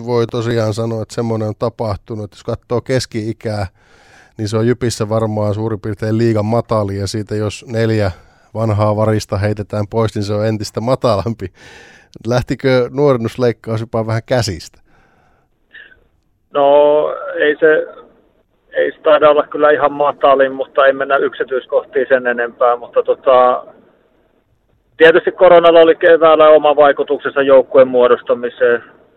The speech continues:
Speaker 2: ja tota, sitä nyt ei voi kieltää. Ja tota, mutta se, öö, kyllähän se, kyllähän se, tota, vaikuttaa siihen, tai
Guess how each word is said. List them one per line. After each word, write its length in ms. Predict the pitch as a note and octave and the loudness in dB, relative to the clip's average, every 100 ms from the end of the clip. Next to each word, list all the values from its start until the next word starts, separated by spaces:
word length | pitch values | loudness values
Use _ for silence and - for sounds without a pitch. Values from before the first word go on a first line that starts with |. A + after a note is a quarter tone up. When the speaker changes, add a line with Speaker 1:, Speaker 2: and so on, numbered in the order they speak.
| _ B2 | _ -6
Speaker 2:
ja 140 | A#2 | -4
tota, 580 | A2+ - B2+ B2 B2 C3 - _ _ _ _ | -4 -4 -6 -4 -8 -10 -18 _ _ _ _
sitä 260 | B2 C3 B2 | -8 -2 -2
nyt 180 | A#2 B2 | 0 0
ei 140 | A#2+ | 2
voi 100 | B2+ - | 0 0
kieltää. 400 | B2 A#2+ A2+ B2+ - _ _ _ _ _ _ _ _ _ - | 2 2 2 -4 -6 _ _ _ _ _ _ _ _ _ -6
Ja 120 | A#2+ | -4
tota, 600 | A#2 A2+ - A#2 A#2 A2+ - | -4 -6 0 0 2 -2 -10
mutta 240 | A2+ - - | -14 -10 -4
se, 300 | A#2+ A#2 A2+ - _ _ _ _ _ _ _ _ _ _ _ _ _ _ _ _ - _ _ _ - | 0 0 0 -4 _ _ _ _ _ _ _ _ _ _ _ _ _ _ _ _ -20 _ _ _ -12
öö, 640 | A#2 A2+ A2 A2+ A2+ A#2 - - - _ _ _ | -8 -4 -2 -2 -4 -8 -12 -20 -20 _ _ _
kyllähän 640 | C3+ C#3 D3 D#3 C#3+ D3+ D#3 | 0 2 4 4 2 2 2
se, 160 | D3 - _ - - | 0 -2 _ -20 -6
kyllähän 400 | D3 C#3 D3 D3 | -2 2 2 2
se, 100 | D3 | 2
tota, 480 | C#3+ C3+ D3 C#3 C3 - - | 0 0 4 4 2 -6 -6
vaikuttaa 580 | C#3+ C#3+ C3+ C3 - C3+ | 2 2 2 -4 0 0
siihen, 360 | B2 C3+ B2+ B2+ - _ _ _ _ _ _ _ _ _ | 2 0 0 0 -4 _ _ _ _ _ _ _ _ _
tai 160 | C#3+ | 2